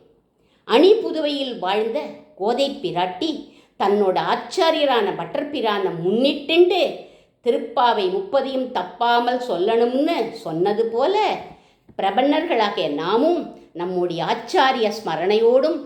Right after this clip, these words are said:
சுவாமி தேசிகர் அருளிய ஸ்ரீ சுக்திகளையும் தியானிச்சுண்டு இருக்கணும். அப்படி இருந்தா செங்கண் திருமுகத்துச் செல்வத் திருமாலால் எங்கும் திருவருள் பெற்று இன்புறுவர்.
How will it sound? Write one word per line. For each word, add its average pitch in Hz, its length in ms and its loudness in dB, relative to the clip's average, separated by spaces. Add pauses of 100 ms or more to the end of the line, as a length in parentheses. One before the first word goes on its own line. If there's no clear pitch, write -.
(300)
சுவாமி 202 380 -4
தேசிகர் 269 560 2
அருளிய 214 400 2
ஸ்ரீ 285 400 -2
சுக்திகளையும் 190 680 -2 (100)
தியானிச்சுண்டு 233 680 0
இருக்கணும். 180 580 -2 (520)
அப்படி 156 380 -6
இருந்தா 214 720 2 (420)
செங்கண் 311 580 4
திருமுகத்துச் 269 680 -2
செல்வத் 247 600 0
திருமாலால் 196 640 0 (380)
எங்கும் 285 800 4
திருவருள் 220 460 2
பெற்று 180 460 -6
இன்புறுவர். 170 760 -2